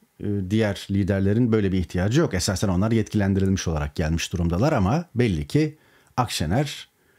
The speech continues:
esasen bu aylardır belli. Birkaç gün önce de Kemal Kılıçdaroğlu'yla Ahla-, Ahla-,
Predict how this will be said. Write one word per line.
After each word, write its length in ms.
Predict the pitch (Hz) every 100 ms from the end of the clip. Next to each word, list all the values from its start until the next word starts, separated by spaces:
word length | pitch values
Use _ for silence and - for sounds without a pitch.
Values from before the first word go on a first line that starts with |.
| _
esasen 400 | 160 208 190 196
bu 100 | 151
aylardır 480 | 127 170 175 143 135
belli. 380 | 143 120 120 131
Birkaç 280 | 143 185
gün 100 | -
önce 260 | 151 147 160
de 200 | 151 127
Kemal 240 | 131 131
Kılıçdaroğlu'yla 840 | 135 135 135 - 135 135 139 135 113
Ahla-, 240 | 110 120
Ahla-, 300 | 104 101 104